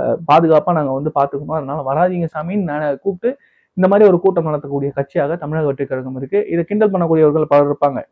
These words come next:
"பாத்தியா, அவர் வந்து பனையூர் பண்ணையாரு, அவர் வந்து க்ளோஸ் ரூம்ல, ஏ சி ரூம்லயே இருந்து பழக்கப்பட்டவரு, சொகுசா வாழ்ந்து பழக்கப்பட்டவரு, அதனால வெளியெல்லாம் ரோட்டுக்கெல்லாம் வரமாட்டாரு. இது பாருங்க, இந்த க்ளோஸ்டு இதுலயே வந்து பண்றாரு,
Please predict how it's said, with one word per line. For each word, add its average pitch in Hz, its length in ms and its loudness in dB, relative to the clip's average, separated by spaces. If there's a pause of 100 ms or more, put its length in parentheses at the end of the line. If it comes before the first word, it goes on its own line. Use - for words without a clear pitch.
(1000)
"பாத்தியா, 151 540 8
அவர் 151 260 2
வந்து 147 220 -2
பனையூர் 156 320 0
பண்ணையாரு, 131 540 0 (340)
அவர் 151 200 4
வந்து 156 260 4
க்ளோஸ் 175 240 4
ரூம்ல, 147 300 2
ஏ 156 120 4
சி 160 120 -4
ரூம்லயே 143 180 -2
இருந்து 143 280 0
பழக்கப்பட்டவரு, 135 680 -2 (240)
சொகுசா 180 380 2
வாழ்ந்து 156 260 0
பழக்கப்பட்டவரு, 127 640 -2 (240)
அதனால 165 360 0
வெளியெல்லாம் 170 400 2
ரோட்டுக்கெல்லாம் 151 380 0
வரமாட்டாரு. 131 540 -4 (440)
இது 170 100 4
பாருங்க, 175 260 4
இந்த 160 240 2
க்ளோஸ்டு 185 380 4
இதுலயே 139 720 0
வந்து 147 200 -4
பண்றாரு, 123 420 -2